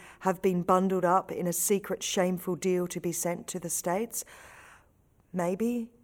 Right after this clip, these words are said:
Jewish historian Yehuda Bauer, who has spent much of his life working on the history of the Holocaust and campaigning against genocide, once wrote three new commandments. They are,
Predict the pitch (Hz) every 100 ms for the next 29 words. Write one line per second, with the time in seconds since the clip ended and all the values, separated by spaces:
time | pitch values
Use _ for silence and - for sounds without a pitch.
0 | _ _ _ _ _ _ _ _ _ _
1 | _ _ _ _ _ _ _ - 269 285
2 | - 233 - 220 214 185 185 180 165 196
3 | 175 180 170 170 151 156 165 160 - 165
4 | 165 170 - 165 147 165 160 170 165 165
5 | 165 151 151 180 - 180 160 147 151 -
6 | 196 185 180 156 - 151 160 165 147 160
7 | 160 151 147 147 147 - 180 175 - 156
8 | 151 151 - - - 185 185 - 156 156
9 | - - 165 160 156 - - 175 165 156
10 | 156 151 - - 156 147 131 139 131 147
11 | - - 151 143 - 131 127 131